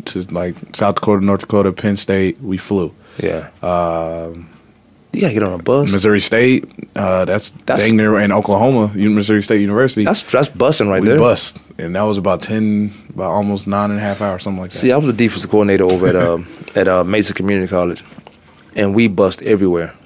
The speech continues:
Speaker 1: Oh, no.
Speaker 2: We bust everywhere.
Speaker 1: In the
Speaker 2: Uh,
Speaker 1: desert?
Speaker 2: it, yeah. Well, we played, um, Nemi, uh, military school,
Speaker 1: Uh-huh.
Speaker 2: uh, in Mexico.
Speaker 1: Desert.
Speaker 2: Desert. Y-, yeah,
Speaker 1: <laughs>
Speaker 2: desert. Um, you play, um,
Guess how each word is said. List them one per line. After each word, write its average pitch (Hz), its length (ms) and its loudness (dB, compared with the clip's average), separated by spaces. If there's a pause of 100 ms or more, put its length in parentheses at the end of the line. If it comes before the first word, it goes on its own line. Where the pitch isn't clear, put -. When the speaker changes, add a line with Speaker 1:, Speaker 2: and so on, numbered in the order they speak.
(240)
Speaker 1:
Oh, 151 800 4
no. 120 460 6
Speaker 2:
We 113 120 4
bust 98 300 0
everywhere. 92 460 2 (380)
Speaker 1:
In 110 100 4
the 107 100 6
Speaker 2:
Uh, 107 40 4
Speaker 1:
desert? 127 400 4 (480)
Speaker 2:
it, 135 300 2
yeah. 113 220 4
Well, 175 340 6
we 160 140 8
played, 131 400 4
um, 101 520 4 (440)
Nemi, 120 400 0 (160)
uh, 95 280 2
military 101 540 2
school, 107 420 2 (260)
Speaker 1:
Uh-huh. 92 260 -4 (260)
Speaker 2:
uh, 95 200 2
in 98 160 0
Mexico. 107 520 0 (600)
Speaker 1:
Desert. 92 380 -4 (100)
Speaker 2:
Desert. 98 320 0 (400)
Y-, 147 60 4 (180)
yeah, 110 240 4
Speaker 1:
<laughs> 117 180 0
Speaker 2:
desert. 101 380 2
Um, 95 420 2 (760)
you 120 120 2
play, 113 440 4
um, 98 420 2